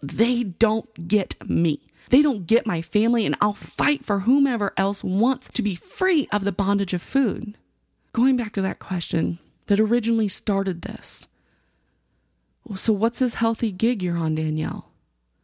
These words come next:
What's this healthy gig I've got going on? It's dreaming big. It's using my gift of teaching. It's remembering where my life could end up. It's helping people to make better choices that will free them from the restraints of excess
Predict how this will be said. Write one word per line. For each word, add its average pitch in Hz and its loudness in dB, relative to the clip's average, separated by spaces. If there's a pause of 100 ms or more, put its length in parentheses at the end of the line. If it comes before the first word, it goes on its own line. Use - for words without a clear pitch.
(220)
What's 277 -2
this 285 -2
healthy 247 -4
gig 226 0
I've 175 -2
got 180 -4
going 180 0
on? 220 -2 (480)
It's - 0 (100)
dreaming 165 0
big. 147 -2
It's - 2
using 226 2
my 190 0
gift 175 -2
of 139 -2
teaching. - -2
It's 233 -2
remembering 240 4
where 208 0
my 208 2
life 180 -2
could - 0
end 240 4
up. 226 0 (320)
It's - 4
helping 262 2
people 233 -2
to - 2
make 214 0
better 233 2
choices 175 0
that 190 2
will 190 2
free 262 2
them 269 2
from 254 0
the 202 0
restraints 185 0
of 175 -2
excess 175 0